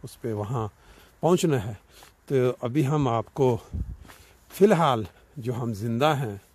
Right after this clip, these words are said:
जो अपनी ज़िंदगी को एंजॉय कर रहे हैं, वो दिखाते हैं, याद ताज़ा करते हुए पाकिस्तान की,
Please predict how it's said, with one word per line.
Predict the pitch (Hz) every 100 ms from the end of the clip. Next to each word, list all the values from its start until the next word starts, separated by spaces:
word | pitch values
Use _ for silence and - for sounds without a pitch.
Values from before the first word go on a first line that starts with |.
| - - - _
जो | 113 117 123
अपनी | 107 117
ज़िंदगी | 110 110 110 117
को | 123 127
एंजॉय | 113 104 101 107
कर | - 110
रहे | 143 123
हैं, | 90 110 - - - _ _
वो | 113 127 139
दिखाते | 117 - 110 - 131
हैं, | 120 110 110 - _ _ _ _ _ _ _
याद | 107 120 104 107
ताज़ा | - 101 117
करते | - 120 -
हुए | 120 120 101
पाकिस्तान | - 95 - - 104 101 120
की, | 131